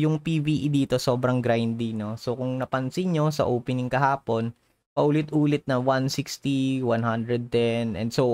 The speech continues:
on, no? Paulit-ulit na mga kill count quest. So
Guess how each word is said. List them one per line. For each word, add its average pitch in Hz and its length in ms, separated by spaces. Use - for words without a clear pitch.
on, 117 240
no? 110 160
Paulit-ulit 139 720
na 127 240
mga 123 320
kill 156 400
count 135 400
quest. - 400
So 151 400